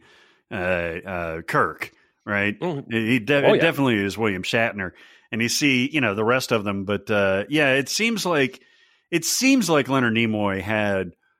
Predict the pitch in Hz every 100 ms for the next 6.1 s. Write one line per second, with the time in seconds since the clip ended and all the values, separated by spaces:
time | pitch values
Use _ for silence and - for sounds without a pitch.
0 | _ 113 120 110 101 98 107 101 101 101
1 | 90 80 80 82 - - - 101 92 85
2 | 90 113 107 104 110 104 98 - 85 85
3 | 110 104 107 - 95 104 92 - 95 80
4 | 76 _ _ _ 104 90 85 80 80 82
5 | - 104 92 87 87 95 85 82 135 185